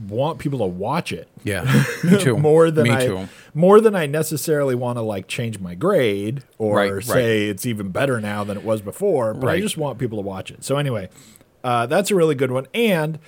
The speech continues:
Speaker 1: I don't feel like it's getting a lot of attention
Speaker 2: I don't either.
Speaker 1: anyway,
Speaker 2: I don't either.
Speaker 1: so
Speaker 2: Yeah.
Speaker 1: it, it doesn't have a big <clears throat> marketing push behind it. So
Speaker 2: Yeah.
Speaker 1: anyway, go see that.
Speaker 2: Yeah.
Speaker 1: Um, and then Logan, as I already mentioned, that's on my li-,
Speaker 2: Yep.
Speaker 1: uh, you know, worthy of note.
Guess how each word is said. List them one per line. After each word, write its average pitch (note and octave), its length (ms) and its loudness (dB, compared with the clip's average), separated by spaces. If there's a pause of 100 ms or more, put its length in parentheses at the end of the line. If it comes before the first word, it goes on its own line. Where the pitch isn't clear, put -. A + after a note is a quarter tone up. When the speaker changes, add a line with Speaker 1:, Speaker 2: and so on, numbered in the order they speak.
(360)
Speaker 1:
I - 40 -10
don't B3+ 160 -8
feel G#3 200 0
like F3+ 180 0
it's A#2 140 -4
getting A#2 220 -4
a A#2+ 60 -6
lot G#2+ 180 -8
of F#2+ 100 -10
attention G2 600 -6 (300)
Speaker 2:
I F#3 80 4
don't G#3 100 8
either. D3 220 6
Speaker 1:
anyway, F#2+ 240 -6
Speaker 2:
I C#3 40 -6
don't C#3+ 140 2
either. C3+ 160 4
Speaker 1:
so G#2 340 2
Speaker 2:
Yeah. A#2 260 2
Speaker 1:
it, A2+ 60 -6
it A#2 80 -8
doesn't D#3 280 -2
have C#3+ 200 -2
a C3+ 80 -6
big A#2 160 0
<clears throat> - 60 0
marketing A#2+ 460 0
push G2 200 -12
behind F#2 300 -14
it. F2+ 100 -16
So G#2 140 -6
Speaker 2:
Yeah. G#2+ 100 -4
Speaker 1:
anyway, B2+ 260 -2
go B2+ 160 -2
see C3 180 -4
that. G#2+ 160 -8 (240)
Speaker 2:
Yeah. A2 180 -4
Speaker 1:
Um, A2 140 -8
and C3+ 160 -6
then D3 160 -4
Logan, E3 500 2
as C#3 200 -4
I C3 40 -2
already B2 220 -2
mentioned, A2+ 380 -6
that's G#2+ 180 -8
on G2 100 -12
my F#2+ 140 -10
li-, F#2 160 -12 (220)
Speaker 2:
Yep. A2 200 -4 (380)
Speaker 1:
uh, G2+ 420 -2 (280)
you A2 160 -8
know, F#2+ 340 -4
worthy A#2 500 -4
of F#2+ 200 -8
note. G2 440 -4